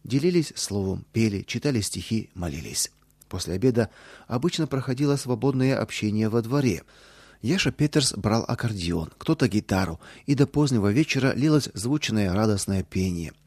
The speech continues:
Беседовали мы редко, потому что были молоды и неопытны. Иногда вспоминали что-нибудь из прошлой жизни,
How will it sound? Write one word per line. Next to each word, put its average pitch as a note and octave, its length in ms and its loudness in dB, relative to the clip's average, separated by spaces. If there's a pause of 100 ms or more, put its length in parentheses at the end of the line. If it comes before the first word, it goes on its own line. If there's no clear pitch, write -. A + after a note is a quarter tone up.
(480)
Беседовали D#3+ 580 6
мы E3 200 4
редко, G#2 400 4
потому A2 320 0
что G2+ 180 0
были A#2+ 220 4
молоды A#2 380 4
и B2+ 180 -2
неопытны. D#2 640 -4 (400)
Иногда G#2+ 300 2
вспоминали A2+ 600 2
что-нибудь B2+ 460 0
из - 180 -4
прошлой G#2 420 -2
жизни, F#2 460 -2